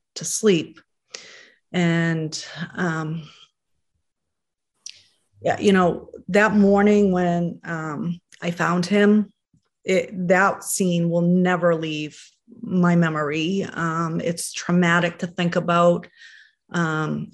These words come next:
I can hear my guttural, you know, noise I made when I saw him. It was the last thing I, I was thinking of because he was doing really well,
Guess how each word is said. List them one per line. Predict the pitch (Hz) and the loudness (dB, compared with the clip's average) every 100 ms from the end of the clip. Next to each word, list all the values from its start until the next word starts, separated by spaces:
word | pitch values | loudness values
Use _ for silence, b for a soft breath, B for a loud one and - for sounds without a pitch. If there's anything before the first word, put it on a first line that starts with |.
| 170 | -6
I | |
can | 170 160 | -4 -4
hear | - 202 | -2 2
my | 180 165 | 4 2
guttural, | 170 170 170 175 175 175 170 165 _ B B B B - | 0 2 4 4 6 6 4 -2 _ B B B B -2
you | 185 | -2
know, | 165 160 - _ _ _ _ - | -2 -6 -12 _ _ _ _ -4
noise | 202 196 190 196 202 208 | 2 6 6 8 8 6
I | 202 | 4
made | 202 196 196 175 - | 4 4 2 0 -8
when | - - 185 | -16 -6 -4
I | 175 | -4
saw | 175 185 170 185 | -4 -2 -2 -2
him. | 190 226 226 240 233 - | -2 0 2 2 0 0
It | 214 | 2
was | 214 285 302 | 4 2 -2
the | |
last | 262 226 226 - | -2 0 -2 -4
thing | 190 | -8
I, | 160 - _ _ | -8 -12 _ _
I | - | -4
was | 185 170 - | -2 -2 -2
thinking | 254 330 254 170 | 0 2 2 0
of | - 180 180 | 0 -2 -2
because | 202 | -2
he | 190 | 0
was | 175 | 0
doing | 170 220 208 | 4 4 4
really | 180 160 | 2 0
well, | 156 196 180 156 175 175 | 2 4 4 4 0 -4